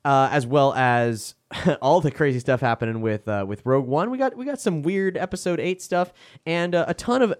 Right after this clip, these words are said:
uh, State of the Empire style in-depth analysis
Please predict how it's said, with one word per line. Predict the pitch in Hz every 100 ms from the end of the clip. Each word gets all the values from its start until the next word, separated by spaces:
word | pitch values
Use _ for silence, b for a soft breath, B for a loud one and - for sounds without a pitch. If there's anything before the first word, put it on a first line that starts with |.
| _
uh, | 156 156 135 101
State | - 240 226
of |
the | 180 185
Empire | 214 202 196 190
style | - 190 175 180
in-depth | - 208 208 190 180
analysis | 170 160 156 165 160 - 104 95